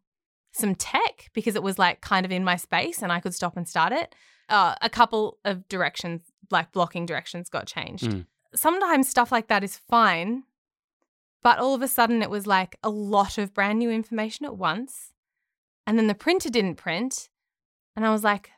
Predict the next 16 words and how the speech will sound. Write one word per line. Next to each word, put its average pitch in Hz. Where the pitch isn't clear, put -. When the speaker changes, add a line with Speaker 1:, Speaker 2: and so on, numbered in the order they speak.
Speaker 1:
"That 220
was 254
the 220
one 214
thing 208
I 190
thought 190
I 185
was 180
controlling 185
today, 147
that 185
I 180
knew 185
that 190
my 170